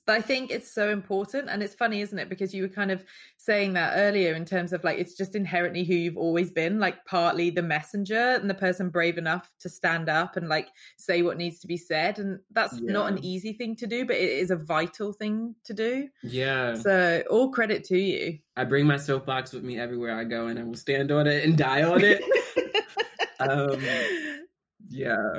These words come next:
Speaker 2: <laughs>
Speaker 1: I wanted to ask you the question that I ask everybody at the end of the show, and that's, what matters more to you, the experience of making the work or the final image?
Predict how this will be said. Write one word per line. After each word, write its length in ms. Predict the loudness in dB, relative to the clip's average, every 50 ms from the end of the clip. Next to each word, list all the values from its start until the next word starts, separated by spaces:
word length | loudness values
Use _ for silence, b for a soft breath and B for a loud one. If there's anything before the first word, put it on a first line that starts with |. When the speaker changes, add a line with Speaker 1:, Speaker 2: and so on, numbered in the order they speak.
| -8 -12 _ _ 4
Speaker 2:
<laughs> 920 | 4 4 4 4 2 4 4 4 4 2 -6 _ _ _ _ _ _ _ -4 0
Speaker 1:
I 60 | 0
wanted 260 | 2 2 2 2 2
to 120 | 2 2 2
ask 220 | 2 0 0 -4
you 200 | -6 -6 -6 -6
the 80 | -8 -6
question 360 | -4 -4 -4 -4 -4 -4 -4
that 100 | -2 -2
I 40 | -2
ask 260 | 0 -2 -2 -2 -2
everybody 400 | -2 -2 -2 -2 -2 0 0 0
at 60 | 0 0
the 100 | -2 -2
end 140 | -2 -2
of 80 | -4 -6
the 40 | -8
show, 420 | -4 -2 0 2 2 2 2 2 0
and 120 | 0 -2
that's, 220 | -2 -4 -6 -4 -2
what 220 | -2 -2 0 0
matters 340 | -2 -4 -4 -4 -6 -6 -4
more 200 | -2 -2 -4 -4
to 140 | -6 -6 -6
you, 220 | -4 -4 -4 -4
the 160 | -4 -4 -4
experience 600 | -4 -6 -8 -6 -2 0 2 2 2 0 -2 -4
of 100 | -4 -2
making 380 | 0 0 -2 -2 -2 -2 -2 0
the 100 | 0 0
work 360 | 2 2 2 2 0 -2 -2 0
or 120 | 0 0
the 80 | 0 0
final 500 | -2 0 0 0 2 0 -2 -4 -6 -6 -4
image? 640 | -4 -4 -4 -4 -6 -6 -8 -8 -10 -14 -14 -16